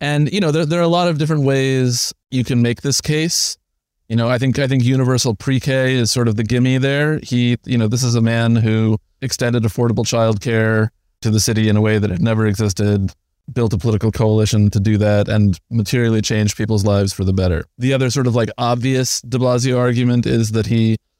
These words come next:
presided over a, a golden age in the city with record low crime and, and, uh, staggering prosperity. But that's not where I'm going either. I think, I think the, the definitive thing that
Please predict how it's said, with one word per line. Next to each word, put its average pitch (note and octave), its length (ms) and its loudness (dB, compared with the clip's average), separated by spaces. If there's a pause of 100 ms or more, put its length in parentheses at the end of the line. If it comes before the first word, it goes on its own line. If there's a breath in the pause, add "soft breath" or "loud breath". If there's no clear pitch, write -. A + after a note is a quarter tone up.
(280)
presided A#2 440 0
over A2+ 300 2
a, A2 300 2
a A2+ 120 -2
golden A2+ 340 2
age A2+ 320 2
in A2+ 100 2
the A2 80 2
city A#2 380 0
with A2 400 -2 (440)
record A2+ 300 0
low A#2 160 4
crime A#2 560 2
and, A2 380 2
and, G#2+ 500 2
uh, G#2+ 560 2 (640)
staggering A2 480 0
prosperity. A2+ 800 0 (180)
But A2+ 100 -8
that's C3+ 180 -2
not C#3+ 100 0
where B2+ 100 2
I'm A#2 100 2
going A#2 220 2
either. A2+ 400 0 (320)
I B2 80 -4
think, D#3 340 -2
I C#3 80 -2
think F3+ 180 0
the, C3+ 240 -4
the A#2+ 160 -4
definitive D3 560 -2
thing G#2+ 580 0 (460)
that A2+ 320 -2